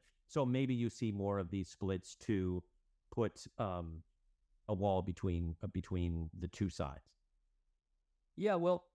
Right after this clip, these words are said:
Speaker 2: you know, there may be another reason, too, ultimately for getting back into China, and that is they are in increasingly desperate economic straits.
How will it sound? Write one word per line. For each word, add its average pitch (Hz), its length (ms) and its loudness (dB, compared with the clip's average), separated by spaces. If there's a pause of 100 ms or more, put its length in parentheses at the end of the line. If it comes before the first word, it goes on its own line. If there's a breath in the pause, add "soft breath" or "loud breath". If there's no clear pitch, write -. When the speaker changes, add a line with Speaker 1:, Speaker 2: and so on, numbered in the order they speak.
Speaker 2:
you 208 120 2
know, 175 200 2
there 170 140 0
may 208 120 2
be 202 140 0
another 180 340 2
reason, 135 420 0
too, 175 280 0
ultimately 135 480 0
for 123 120 -6
getting 123 280 -2
back 123 260 -2
into 117 200 -2
China, 165 580 -2
and 117 160 -4
that 165 220 0
is 127 280 -4 (720)
they 190 220 4
are 175 140 6
in 135 240 2
increasingly 151 800 -2
desperate 127 720 0
economic 123 560 0
straits. - 600 -2